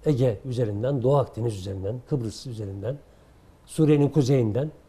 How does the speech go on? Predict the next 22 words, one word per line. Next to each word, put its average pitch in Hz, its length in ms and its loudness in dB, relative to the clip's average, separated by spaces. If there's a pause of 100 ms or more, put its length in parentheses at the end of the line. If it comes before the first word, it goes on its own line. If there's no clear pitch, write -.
(280)
hatta 160 260 2
en 175 80 4
son 175 200 2
Karadeniz'den 127 680 4
bile 165 220 2 (480)
tehditlerle 151 720 0
Türkiye'yi, 135 420 -2
ne 156 100 -2
bileyim, 151 320 -6 (600)
bir 147 80 -4
dış 147 280 -6 (260)
bir 110 100 -6
kuşatma 127 640 -6
ve, 139 100 -4 (640)
e, 131 320 -4 (560)
şey - 180 2
yapma, 127 380 -4 (160)
e, 120 120 -4
teslim 143 440 0
alma, 104 400 0
yeniden 127 460 0
bir 151 180 -4